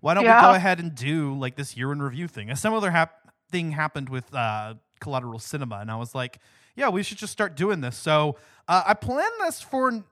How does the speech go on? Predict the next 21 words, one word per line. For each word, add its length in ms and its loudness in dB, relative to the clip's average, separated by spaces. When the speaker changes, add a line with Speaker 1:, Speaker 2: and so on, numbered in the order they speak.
Speaker 1:
January, 920 0
although 320 0
it 100 -4
got 180 -4
delayed 280 -4
a 20 -4
couple 240 -4
times, 460 0
but 260 -4
it's 140 -12
still 180 -6
the 80 -6
beginning 360 -6
of 100 -6
February. 500 -6
Twenty 280 -12
twenty-three 400 -12
is 40 -8
a 60 -8
little 160 -8
fresh. 580 -8